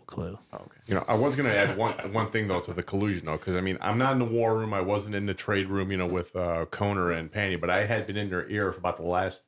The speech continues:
Speaker 3: uh, three or four games before the trade, and I had been mentioning to Panny that, you know, the biggest problem the Deeks were having was coming out the zone.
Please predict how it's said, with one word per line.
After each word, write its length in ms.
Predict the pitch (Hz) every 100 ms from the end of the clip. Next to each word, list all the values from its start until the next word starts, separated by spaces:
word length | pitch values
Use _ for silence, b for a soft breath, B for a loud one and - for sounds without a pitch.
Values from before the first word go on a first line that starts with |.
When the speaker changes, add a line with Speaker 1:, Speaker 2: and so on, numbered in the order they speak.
| -
Speaker 3:
uh, 120 | 90 82
three 220 | - 101 95
or 60 |
four 220 | - 95 85
games 240 | 98 92
before 360 | 85 - 80 90
the 100 | 73
trade, 440 | - 107 90 73 b b b b -
and 140 | 95
I 80 | 101
had 120 | 113
been 120 | 101 101
mentioning 320 | 98 110 92
to 80 | -
Panny 340 | 107 104 98
that, 300 | 90 82 80
you 80 | 98
know, 100 | 90
the 100 | 82
biggest 320 | 85 101 95
problem 260 | 110 101 98
the 80 | 92
Deeks 300 | 87 107 -
were 80 | 87
having 300 | 107 107 87
was 100 | -
coming 220 | 101 95
out 160 | 90 -
the 60 |
zone. 340 | 78 101 85